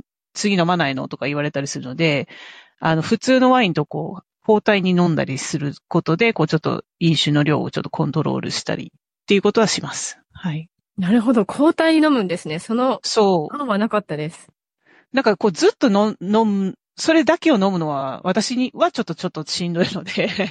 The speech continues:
Speaker 1: <laughs> あの、だからといって、こう、長い時間、こう、社交の場にいると、どうしても飲みすぎてしまうことがあるので、あの、こう、バーに一緒に、お友達と一緒に行った時に、「次何飲む？」って言われた時に、「あ、じゃあ次ノンアルコールにしとこうかな」とか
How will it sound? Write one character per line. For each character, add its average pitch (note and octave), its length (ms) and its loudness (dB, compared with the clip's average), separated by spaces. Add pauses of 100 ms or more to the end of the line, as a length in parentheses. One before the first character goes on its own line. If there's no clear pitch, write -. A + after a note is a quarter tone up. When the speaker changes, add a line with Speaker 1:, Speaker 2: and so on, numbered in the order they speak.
(500)
Speaker 1:
<laughs> F#4+ 540 -2
あ F#3+ 160 0
の、 F#3+ 140 2
だ C4 140 2
か F4 120 4
ら A#3+ 100 6
と G3 100 -6
い G3+ 40 4
っ F3+ 40 -10
て、 G#3+ 120 -2
こ F3+ 260 2
う、 - 20 -2
長 G3 300 4
い C4+ 80 2
時 E3+ 140 -4
間、 D#3+ 240 -2
こ D#3+ 100 -6
う、 D#3+ 60 -4
社 E3+ 180 0
交 E3+ 100 0
の F3 80 0
場 E3+ 120 2
に E3 100 0
い D#3+ 60 -2
る D#3 80 -4
と、 D#3 120 -4
ど G3+ 120 0
う - 20 2
し - 60 -4
て C#4+ 60 2
も F3 120 2
飲 E3+ 80 2
み F#3 60 2
す - 160 -4
ぎ G3 280 0
て - 140 -2
し E3 140 -2
ま D3+ 80 0
う D3+ 80 -2
こ D#3 80 -8
と D#3 100 -6
が - 80 0
あ D3 60 2
る C3 80 -6
の C3+ 100 -6
で、 F#3 320 2
あ E3 140 0
の、 D3 160 -4
こ D3 440 -4
う、 - 1120 -16
バ G3 140 4
ー F3+ 60 2
に D#3 240 -2
一 E3+ 60 0
緒 - 120 0
に、 D#3+ 80 0
お D#3+ 80 0
友 E3 220 0
達 D#3+ 160 0
と E3 60 -2
一 D#3 40 -2
緒 E3 120 -2
に E3 80 2
行 - 20 -2
っ - 20 -8
た - 80 -2
時 A3 140 2
に、 A#3 100 4
「次 F#3+ 160 2
何 F3 180 2
飲 D3+ 80 0
む？」 F#3 120 2
っ - 20 2
て - 80 -10
言 F3 60 4
わ E3 60 4
れ D#3 40 -2
た D#3+ 80 -4
時 E3 180 -6
に、 G3+ 60 0
「あ、 G3+ 100 2
じ G#3+ 80 2
ゃ A#3 40 6
あ F#3 120 0
次 G#3 400 -2
ノ D#3+ 180 -2
ン D#3+ 40 -2
ア D#3+ 60 -2
ル D#3 100 -4
コ D#3+ 120 -6
ー - 20 -6
ル C#3+ 80 -8
に C#3+ 100 -6
し - 80 -10
と D#3+ 100 -8
こ D3 120 -10
う - 20 -14
か D3+ 120 -8
な」 A3+ 200 2
と - 140 -10
か - 180 -6